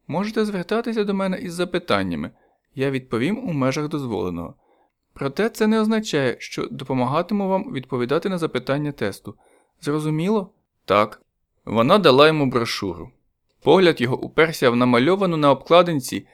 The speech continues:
велику червону руку, обернену долонею до нього. Нижче великими червоними літерами було надруковано: "Заждіть", а ще нижче: "Не розгортайте, поки екзаменатор не дасть вам на це дозвіл".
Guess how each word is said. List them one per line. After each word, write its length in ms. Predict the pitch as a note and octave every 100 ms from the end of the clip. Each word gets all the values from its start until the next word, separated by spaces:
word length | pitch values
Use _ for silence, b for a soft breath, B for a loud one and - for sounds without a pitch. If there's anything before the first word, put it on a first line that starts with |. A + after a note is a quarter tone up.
| b b
велику 420 | G2+ A#2+ G3 F#3+
червону 500 | - C#3 A2+ C3 C3+
руку, 440 | B2 A#2 - - _ _ -
обернену 600 | G2+ G2+ C3+ D3 C3+ B2+
долонею 560 | A#2 G#2+ A#2+ B2 A#2+
до 120 | A2+
нього. 400 | A2+ G#2+ F#2+ E2+ - _ _ _ _ _ _
Нижче 420 | A#2 E3 G#3+ C#3+ A2
великими 500 | A2 D#3 F3 D3 B2
червоними 600 | C#3+ A2+ C#3 D#3+ C#3+ A#2+
літерами 420 | D3 F#3 D#3 C#3
було 280 | B2+ A#2+ C#3+
надруковано: 760 | C#3+ C3+ D3 C#3+ A2+ F2+ E2+ - _ _ _ _ -
"Заждіть", 680 | G2 A#2 A2+ E3+ A2+ - _ _ _
а 140 | - G2+
ще 280 | - D#3
нижче: 440 | F3 E3+ - - - _ _ _ -
"Не 160 | A2
розгортайте, 720 | D3+ F3 F#3 F3+ C#3 A2 A2
поки 260 | - A2 A#2+
екзаменатор 880 | - A#2+ A#2 A2 G#2 A2+ D#3 F3 -
не 160 | A#2
дасть 300 | A2 C#3 F3+
вам 160 | E3+ E3+
на 140 | B2 A2+
це 180 | C3
дозвіл". 520 | C3 A#2 F#2+ E2+ E2